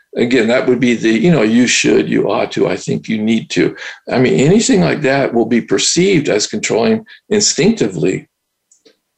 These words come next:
by our partner. It doesn't matter how valid our concern is either. It, and as soon as they perceive it as controlling,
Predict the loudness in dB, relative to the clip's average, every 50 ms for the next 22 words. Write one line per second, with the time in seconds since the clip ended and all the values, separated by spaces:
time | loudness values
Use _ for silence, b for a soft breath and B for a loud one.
0 | _ _ -2 0 0 0 0 0 0 -2 -2 0 0 -2 -2 -2 -4 -2 0 0
1 | 0 0 0 -2 0 0 0 0 0 0 0 -2 -2 -2 -2 -2 0 0 2 2
2 | 2 0 0 -2 -4 -6 -8 -8 -6 -4 -2 -2 -2 0 -2 -2 -4 -4 -2 -4
3 | -4 -2 -4 -6 -8 b b b b b _ -2 -2 -2 0 0 -2 -2 -2 -2
4 | 0 2 2 2 4 2 2 0 0 0 0 0 2 2 2 2 2 2 0 0
5 | -2 -4 -6 -6 -2 0 0 2 2 2 0 0 -2 -4 B